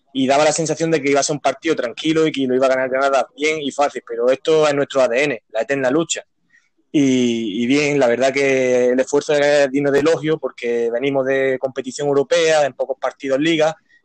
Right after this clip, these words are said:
y te llega el Granada hoy, se planta en el campo y te hace ese esfuerzo con las líneas atrás, presionando, achicando balones,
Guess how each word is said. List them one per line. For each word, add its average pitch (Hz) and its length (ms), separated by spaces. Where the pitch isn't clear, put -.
y 139 100
te 139 100
llega 147 200
el 143 80
Granada 151 320
hoy, 156 100
se - 120
planta 143 280
en 147 80
el 139 160
campo 156 400
y 113 140
te 127 80
hace 123 100
ese 139 140
esfuerzo 156 360
con 117 140
las 117 120
líneas 135 320
atrás, 147 340
presionando, 131 480
achicando 131 340
balones, 139 400